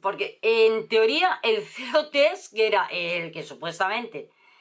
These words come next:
es para mi, mi color de piel, pues va a ser que, que no. El cero cuatro ya, mm, la flipáis en colores.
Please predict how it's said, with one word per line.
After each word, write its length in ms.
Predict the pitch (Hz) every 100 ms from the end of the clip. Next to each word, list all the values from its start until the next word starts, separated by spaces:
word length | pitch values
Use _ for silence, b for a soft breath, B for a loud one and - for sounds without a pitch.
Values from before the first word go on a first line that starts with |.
| b b 214
es 140 | 220
para 260 | - 165 165
mi, 420 | 170 170 170 165
mi 160 | 180 185
color 280 | 170 170 180
de 140 | 202
piel, 380 | 202 - 208 -
pues 300 | - 143 - 151
va 60 | 156
a 40 |
ser 240 | 147 175 170
que, 480 | 202 151 143 131 117 - _ _ _ _ _ _ _ b b b b b _
que 120 | 139
no. 280 | 180 190 _ _ _ _ _ _ _ _ _ -
El 180 | 196 175
cero 240 | 214 220
cuatro 360 | 220 269 262 175
ya, 320 | 175 226 208
mm, 560 | - 175 180 180 175 175
la 220 | 208 180
flipáis 400 | 190 196 220 208
en 120 | 233
colores. 800 | 233 262 285 302 349 466 - -